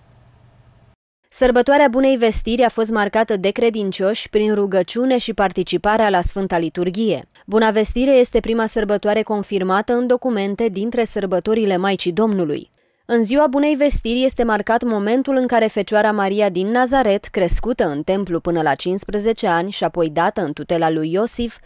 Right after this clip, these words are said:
căci părinții ei muriseră, a fost aleasă de Dumnezeu să-l nască pe fiul său și a primit înștiințare prin Arhanghelul Gavril.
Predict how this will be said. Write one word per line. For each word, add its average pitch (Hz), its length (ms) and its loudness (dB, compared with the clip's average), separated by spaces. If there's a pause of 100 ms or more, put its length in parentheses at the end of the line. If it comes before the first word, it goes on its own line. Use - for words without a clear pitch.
(180)
căci - 220 -2
părinții 180 420 0
ei 160 100 2
muriseră, 240 540 0 (260)
a 285 100 -2
fost 311 260 0
aleasă 269 420 4
de 285 140 2
Dumnezeu 240 480 2
să-l 220 240 0
nască 190 400 -2
pe 226 140 0
fiul 170 300 -2
său 160 320 0
și - 180 -4
a 185 60 4
primit 165 340 -4
înștiințare 175 760 -2
prin 208 200 -4
Arhanghelul 175 640 -2
Gavril. 190 480 0